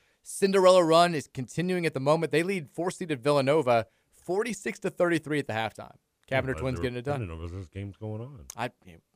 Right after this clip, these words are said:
Speaker 1: would have been nice if it was us, but I guess we'll stay up till twelve thirty in the morning.
Speaker 2: Well, now it would have been nice for us 'cause you would have been like, "Ah, can't do the show. We're on the game."
Speaker 1: Well, they would have told us we can't do the show 'cause we had a game. We're not allowed to. We can't, we can't compete.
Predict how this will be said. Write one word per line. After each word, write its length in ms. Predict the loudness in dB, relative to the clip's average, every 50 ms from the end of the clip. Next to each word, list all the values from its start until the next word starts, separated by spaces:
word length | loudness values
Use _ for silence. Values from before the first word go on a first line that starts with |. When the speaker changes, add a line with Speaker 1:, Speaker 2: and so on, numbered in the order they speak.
| _ -20 _
Speaker 1:
would 80 | -16 -16
have 60 | -14
been 80 | -12
nice 140 | -12 -12 -12
if 60 | -14
it 40 | -16 -16
was 100 | -14 -14
us, 180 | -14 -14 -16 -18 _
but 100 | -20 -20 -20 _ _ _ _ _ _ _ _ _ _ _ _ _ _ _ _ _ _
I 40 | _
guess 140 | -20 -20 -18
we'll 80 | -16 -14
stay 140 | -10 -6 -6
up 120 | -6 -6 -4
till 240 | -4 -6 -6 -6 _ _ _
twelve 240 | _ -4 -2 -2 -2
thirty 180 | -2 -4 -4 -4
in 60 | -4
the 60 | -6
morning. 320 | -8 -8 -8 -10 -10 -12 -16 _ _ _ _ _
Speaker 2:
Well, 140 | -6 -4 -2
now 160 | 0 2 2
it 20 | 2
would 80 | 0 -2
have 60 | -2
been 120 | -2 -2
nice 200 | 0 0 -2 -2
for 140 | -2 -4 -4
us 180 | -4 -4 -4 -6
'cause 180 | -10 -10 -10
you 100 | -8 -8 -8
would 80 | -6
have 100 | -6 -8
been 140 | -8 -8 -8
like, 220 | -6 -6 -6 -8 -6 -4
"Ah, 120 | -2 -2 -2 -2
can't 180 | _ -14 -12 -10
do 80 | -10 -8
the 80 | -8
show. 260 | -6 -2 0 0 0 0
We're 140 | 0 -2 -2
on 100 | -2 -4
the 80 | -6
game." 340 | -6 -4 -4 -4 -4 -6 -8
Speaker 1:
Well, 100 | -8 -4
they 80 | -2 -2
would 100 | -2 -2
have 60 | -2
told 180 | -2 0 0 2
us 160 | 0 -2 -4
we 80 | -8
can't 200 | -10 -10 -10 -10
do 80 | -10 -12
the 80 | -14 -14
show 220 | -14 -14 -16 -16
'cause 140 | -16 -16 -10
we 80 | -8 -6
had 80 | -6
a 60 | -6 -8
game. 320 | -10 -12 -12 -12 -16 -18 _ _ _
We're 100 | -8 -6
not 60 | -4 -2
allowed 220 | 0 0 -2 -2
to. 80 | -4 -8
We 120 | -10 -10
can't, 220 | -8 -8 -8 -8 -8
we 80 | -10
can't 180 | -12 -12 -12 -12
compete. 320 | -12 -12 -14 -14 -14 -14